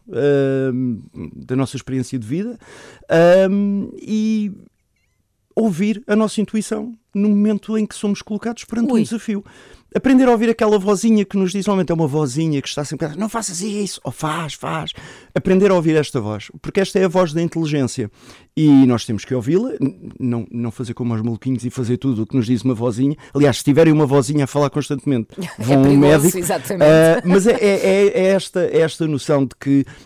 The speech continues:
Speaker 1: algo nos impele a fazer alguma coisa e nós temos que aprender a ouvir essa voz, seguir a nossa intuição. E isto treina-se e treina-se muito. E há outra coisa que se treina muito, há uma regra fundamental na improvisação, que é a aceitação.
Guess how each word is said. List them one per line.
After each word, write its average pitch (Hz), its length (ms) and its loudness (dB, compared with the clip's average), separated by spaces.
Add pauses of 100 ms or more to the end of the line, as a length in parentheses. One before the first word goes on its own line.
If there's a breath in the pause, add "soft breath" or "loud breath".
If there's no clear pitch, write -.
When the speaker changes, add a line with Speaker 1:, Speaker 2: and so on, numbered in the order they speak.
(140 loud breath)
Speaker 1:
algo 147 260 2
nos 143 220 0
impele 131 360 0
a 113 40 -6
fazer 113 320 -4
alguma 117 300 -4
coisa 139 220 -2
e - 20 0
nós 135 180 -2
temos 135 220 -6 (160)
que 139 240 -4 (260)
aprender 139 420 2
a 135 40 4
ouvir 123 280 0
essa 120 220 -4
voz, 101 180 -8
seguir 113 380 -2
a 120 60 -2
nossa 120 280 -2
intuição. 107 540 -6 (320 loud breath)
E 156 120 -2
isto - 200 -6
treina-se 123 460 -2
e - 20 -12
treina-se 127 440 -4
muito. 107 340 -6 (480 loud breath)
E 175 140 2
há 180 60 2
outra 202 240 0
coisa 123 320 -2
que - 80 -16
se - 180 -12
treina 175 300 -2
muito, 151 420 2
há 143 60 0
uma 156 120 -2
regra 139 240 -4
fundamental 127 560 -2
na 104 80 -4
improvisação, 101 720 -10 (800)
que 143 80 0
é 139 40 4
a 135 40 4
aceitação. 107 600 -4